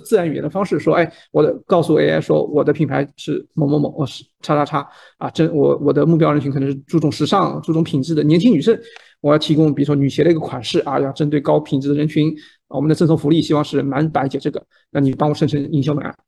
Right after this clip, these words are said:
或者形成电话营销话术。那这个时候我们的A I就帮你生成，通过对话的方式帮你生成营销文案。那，那这个文案包括海报形式，包括图文，包括可能话术啊，通过A I的方式，通过对话的方式帮你生成。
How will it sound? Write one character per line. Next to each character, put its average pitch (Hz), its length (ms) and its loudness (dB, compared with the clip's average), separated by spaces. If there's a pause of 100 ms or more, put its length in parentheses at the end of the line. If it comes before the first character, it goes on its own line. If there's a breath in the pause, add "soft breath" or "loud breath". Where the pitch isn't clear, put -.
或 160 140 2
者 151 80 4
形 165 180 0
成 151 280 0
电 156 200 0
话 143 120 -2
营 135 80 -2
销 147 100 -4
话 131 140 -4
术。 - 200 -8 (280 soft breath)
那 156 80 2
这 202 80 6
个 185 60 4
时 170 100 2
候 151 280 2 (340 soft breath)
我 156 60 -2
们 151 140 4
的 156 60 2
A 151 60 2
I 156 80 2
就 156 120 0
帮 156 180 0
你 143 120 0
生 156 200 2
成， - 360 -6
通 156 120 -2
过 143 120 0
对 156 160 2
话 147 100 -2
的 151 60 -4
方 147 120 -6
式 139 280 -6
帮 151 120 0
你 139 60 -4
生 151 100 -4
成 143 120 -4
营 135 180 -6
销 143 120 -6
文 143 120 -10
案。 156 100 -12 (260 soft breath)
那， 156 220 0 (680)
那 196 180 -2 (280)
这 - 80 -6
个 180 80 6
文 147 140 2
案 165 340 0
包 214 160 4
括 233 200 2
海 127 180 -4
报 160 300 -2
形 143 180 -4
式， 156 140 -8
包 185 180 0
括 190 100 0
图 147 280 -2
文， 139 260 -2
包 170 140 0
括 175 120 -2
可 156 160 -6
能 131 120 -6
话 143 200 -2
术 - 360 -14
啊， 147 120 -20 (540)
通 165 160 -2
过 151 160 -2
A 151 80 0
I - 80 -2
的 143 80 -6
方 151 180 -8
式， 151 160 -8
通 151 140 -8
过 147 80 -4
对 165 160 -4
话 160 140 -6
的 135 60 -6
方 147 120 -8
式 143 140 -12
帮 147 120 -10
你 143 60 -8
生 - 160 -16
成。 - 100 -20